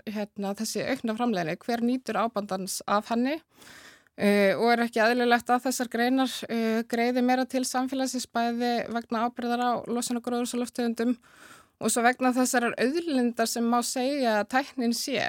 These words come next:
Þú veist, þetta er ekkert eitthvað einkaframtak sem að, hérna, um, já, eigendur þessara fyrirtækja er að nota, heldur auðvitað eitthvað sem hefur byggst upp í samfélaginu við lengri tíma. Og já, við þurfum að sjá til þess að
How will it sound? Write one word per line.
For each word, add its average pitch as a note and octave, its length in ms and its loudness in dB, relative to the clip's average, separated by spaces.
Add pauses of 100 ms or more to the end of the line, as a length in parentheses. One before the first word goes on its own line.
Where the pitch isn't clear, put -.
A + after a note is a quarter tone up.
(160)
Þú A3 100 -8
veist, G#3+ 140 -6
þetta G#3 220 -2
er B3 160 2
ekkert A3 240 -4
eitthvað G3+ 320 -2
einkaframtak A#3+ 800 -2
sem A3+ 240 0 (100)
að, F#3+ 220 2 (640)
hérna, G#3+ 480 2 (240)
um, F#3 840 2 (100)
já, G#3 220 6 (260)
eigendur A#3 460 0
þessara A#3 300 -2
fyrirtækja A3+ 680 0 (160)
er G#3+ 160 0
að A3 80 0
nota, A#3+ 380 0
heldur G3 260 -2
auðvitað G3+ 180 -2
eitthvað G3+ 200 -6
sem G3+ 120 -2
hefur F#3+ 220 -4
byggst B3+ 260 -4
upp - 140 -6
í A3 80 -2
samfélaginu A3 580 0
við G#3 120 0
lengri G#3 260 -4
tíma. C#4+ 360 -2 (1160)
Og G3 480 2
já, A3 240 2
við G3+ 140 -6
þurfum A3+ 180 -2
að - 80 -6
sjá B3 160 -4
til A3 140 -2
þess G#3 180 -4
að G3 200 -4